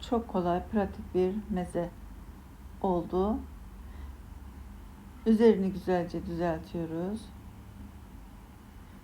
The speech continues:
Bir tutam doğranmış maydanoz serpiştiriyoruz. Görüntüyü görüyorsunuz. Gayet güzel ve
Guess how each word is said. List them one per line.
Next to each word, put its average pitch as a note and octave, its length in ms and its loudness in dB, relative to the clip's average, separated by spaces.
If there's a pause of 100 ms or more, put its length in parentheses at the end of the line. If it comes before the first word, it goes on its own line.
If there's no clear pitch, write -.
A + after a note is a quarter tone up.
(200)
Bir B3 240 2
tutam G#3+ 460 4 (1500)
doğranmış F#3+ 760 6
maydanoz F3+ 500 2
serpiştiriyoruz. F3 1040 0 (3250)
Görüntüyü A3 800 6
görüyorsunuz. F#3 840 4 (720)
Gayet G#3 580 8
güzel F#3+ 380 4 (120)
ve G3+ 300 2